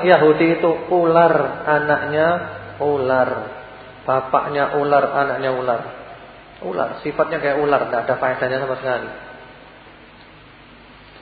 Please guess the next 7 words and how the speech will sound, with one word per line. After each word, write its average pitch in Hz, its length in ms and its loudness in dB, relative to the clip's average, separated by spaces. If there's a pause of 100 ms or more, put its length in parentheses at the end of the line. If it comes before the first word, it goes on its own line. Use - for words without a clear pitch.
Itulah 151 400 2
mereka, 156 480 2
bangsa 127 320 0
yang 135 240 0
terkutuk, 147 560 0
terlunta-lunta, 143 1200 2
dan 131 160 2